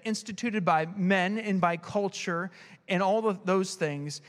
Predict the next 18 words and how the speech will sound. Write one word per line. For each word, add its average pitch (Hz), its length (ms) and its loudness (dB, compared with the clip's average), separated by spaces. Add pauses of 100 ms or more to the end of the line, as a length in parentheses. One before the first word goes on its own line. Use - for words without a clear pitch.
especially 226 480 -2
if 202 100 -2
it 208 100 -8
means 185 440 -6
to 180 100 -10
bring 185 460 -2
a 165 80 -2
good 160 240 -2
message 160 420 -4
of 131 80 -4
hope - 460 -6 (420)
to 180 140 -6
a 147 40 -2
person 151 440 -8
who 151 100 -8
desperately 139 540 -10
needs 127 260 -6
it. 117 160 -18